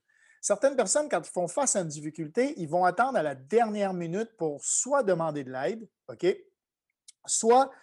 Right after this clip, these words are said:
essayer de trouver une solution. Qu'est-ce que ça fait ? Eh bien, ça fait que si tu es rendu complètement face au mur, il t'est pratiquement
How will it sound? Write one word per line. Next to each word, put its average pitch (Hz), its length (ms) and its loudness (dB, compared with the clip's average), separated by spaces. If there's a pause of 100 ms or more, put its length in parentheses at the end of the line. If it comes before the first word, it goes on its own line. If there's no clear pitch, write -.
(280)
essayer 185 320 0
de 208 60 -14
trouver 180 600 0
une 165 180 -6
solution. 147 680 -8 (640)
Qu'est-ce 262 200 2
que 202 100 2
ça 156 180 0
fait ? 131 240 -8
Eh 143 100 -6
bien, 160 120 -2
ça 170 160 -2
fait 247 180 2
que 202 280 0 (180)
si - 340 2
tu - 80 2
es 185 100 6
rendu 151 520 -4 (520)
complètement 202 720 -2 (160)
face - 460 -2
au 165 100 -2
mur, 143 420 -6 (460)
il 160 140 -12
t'est 196 140 -4
pratiquement 220 840 -6